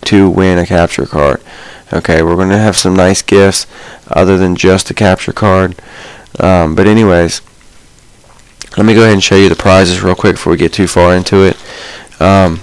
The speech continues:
I decided, along with, um, the capture cards, we're gonna go ahead and do a, uh, P S N card and a, um,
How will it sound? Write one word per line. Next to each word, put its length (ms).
I 80
decided, 580
along 340
with, 360
um, 280
the 80
capture 400
cards, 440
we're 140
gonna 160
go 140
ahead 280
and 140
do 260
a, 220
uh, 240
P 180
S 200
N 160
card 460
and 400
a, 560
um, 600